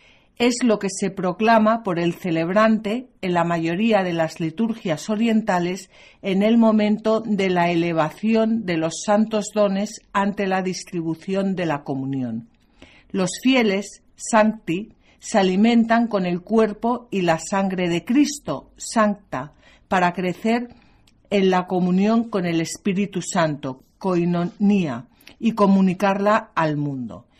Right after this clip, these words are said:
Y llegados a este punto, yo te pregunto a ti, Gonzalo, ¿quiénes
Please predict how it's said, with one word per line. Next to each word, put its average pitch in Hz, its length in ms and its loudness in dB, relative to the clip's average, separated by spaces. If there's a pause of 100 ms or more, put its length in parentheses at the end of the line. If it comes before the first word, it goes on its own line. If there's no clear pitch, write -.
(200)
Y 214 140 -2
llegados 233 500 2
a 269 60 -2
este 269 200 -6
punto, 233 480 0
yo 208 200 -2
te 233 100 -4
pregunto 214 420 0
a 196 80 -2
ti, 220 140 -2
Gonzalo, 196 640 -2 (240)
¿quiénes 220 380 2